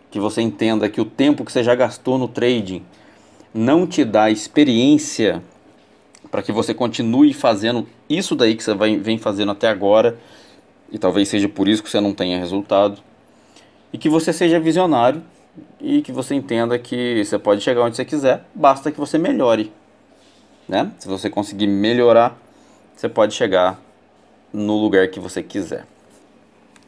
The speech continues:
É, esse vídeo aqui, esse capítulo quatro, trata do dinheiro. Como é que você pode usar o seu dinheiro da, da melhor maneira possível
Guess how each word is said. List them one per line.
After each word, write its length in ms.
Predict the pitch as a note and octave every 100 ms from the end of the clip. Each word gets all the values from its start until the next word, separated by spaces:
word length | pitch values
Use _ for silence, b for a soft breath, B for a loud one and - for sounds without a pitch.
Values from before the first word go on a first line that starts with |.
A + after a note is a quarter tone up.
| _ - -
É, 260 | G2 F#2+ -
esse 200 | A#2 A#2
vídeo 260 | B2 B2+ C3
aqui, 420 | B2+ C3+ D3+ B B B B B B _
esse 280 | - A#2+ -
capítulo 460 | A2+ G#2 A2+ A#2+ A#2
quatro, 400 | A#2 A#2 C3+ C3
trata 460 | B2 A#2+ - B2+
do 380 | A#2+ A2 A#2 C3+ -
dinheiro. 720 | A#2+ G#2+ D3+ B2+ G2+ F2+ D#2+ - -
Como 180 | - A2+
é 60 | D3+
que 60 |
você 100 | E3
pode 300 | D#3+ C#3 C3
usar 220 | A#2+ G2+ A2
o 80 |
seu 180 | A#2 A#2+
dinheiro 420 | G2+ G2+ G2+ A#2 A2+ A2 -
da, 140 | A2+ G#2 G2+ -
da 120 | G#2
melhor 360 | G#2 G2+ C3
maneira 380 | D#3+ D#3 A#2 B2
possível 640 | B2 C3 - B2+ B2 C3